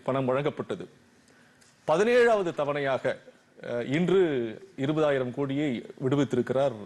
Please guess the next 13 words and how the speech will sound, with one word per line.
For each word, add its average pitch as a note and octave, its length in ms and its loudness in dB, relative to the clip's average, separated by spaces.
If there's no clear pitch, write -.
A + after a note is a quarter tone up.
பாரத A2+ 260 0
பிரதமர். A#2 420 -2
இந்த D#3 260 2
திட்டத்தினால் D#3 560 -2
என்னென்ன D3 380 0
பயன்களை C#3+ 840 -2
விவசாயிகள் C3 480 0
ரிய-, A#2+ 380 0
உண்மையாக C3 440 0
பெற்றிருக்கிறார்கள், A#2 840 -2
அவருடைய A#2+ 360 0
கௌரவத்திற்கு D3 840 0
எவ்வாறு C3+ 340 0